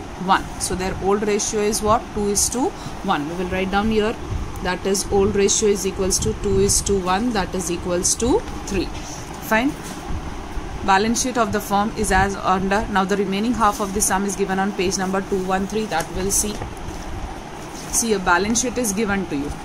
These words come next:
Fine. Now after that, adjustment what they have told you, on one four two thousand sixteen, they admitted Hensey as a new partner on the following condition. The new profit and loss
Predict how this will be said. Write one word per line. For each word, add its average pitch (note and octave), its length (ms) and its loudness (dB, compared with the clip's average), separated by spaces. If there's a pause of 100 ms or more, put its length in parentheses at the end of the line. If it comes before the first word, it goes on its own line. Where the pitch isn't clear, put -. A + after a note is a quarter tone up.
(240)
Fine. A3+ 280 2 (1120)
Now G#3 120 6 (100)
after G3+ 260 4
that, A3 220 4 (120)
adjustment G3+ 500 0
what A3 140 2
they A3+ 80 4
have A3 160 2
told G3+ 240 2
you, G#3 160 -2
on G3+ 240 0
one G3+ 200 4
four A#3+ 220 0
two A#3 140 -2
thousand G#3 360 0
sixteen, A3 520 -2
they G3 120 0
admitted F#3+ 420 -2
Hensey G#3 480 0
as G3+ 140 -2
a G3 80 0
new F#3+ 240 -2
partner F#3 440 2
on F#3+ 120 -2
the F#3 80 -2
following F#3+ 520 0
condition. F3 580 0 (480)
The F#3+ 80 0
new A3 240 2
profit A3+ 380 0
and A3 180 0
loss G3 320 2